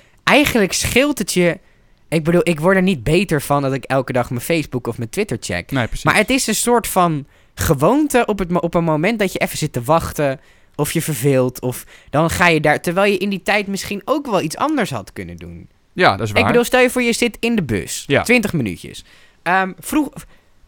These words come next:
Speaker 1: vroeger.
Speaker 2: Vroeger?
Speaker 1: In de, ja,
Speaker 2: <laughs>
Speaker 1: in de, in de, in de tijd. Nou, laten we terug naar tien jaar geleden.
Speaker 2: Ja.
Speaker 1: Ehm,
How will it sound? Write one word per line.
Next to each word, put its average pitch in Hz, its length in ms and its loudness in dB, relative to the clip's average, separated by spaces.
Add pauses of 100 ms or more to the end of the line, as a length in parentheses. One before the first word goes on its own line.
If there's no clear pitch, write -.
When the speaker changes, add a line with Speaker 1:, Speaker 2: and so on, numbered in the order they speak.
(160)
Speaker 1:
vroeger. 294 500 4
Speaker 2:
Vroeger? 240 420 6
Speaker 1:
In 240 100 4
de, 214 140 4
ja, 175 600 8
Speaker 2:
<laughs> 233 80 4
Speaker 1:
in 240 80 2
de, 233 260 6
in 240 120 -2
de, 226 160 0
in 226 140 -2
de 214 100 0
tijd. 214 200 2
Nou, 220 160 4
laten 196 220 4
we 196 60 -4
terug 214 180 4
naar 190 160 2
tien 240 180 0
jaar 180 200 2
geleden. 175 540 0 (140)
Speaker 2:
Ja. 147 420 4
Speaker 1:
Ehm, 151 140 0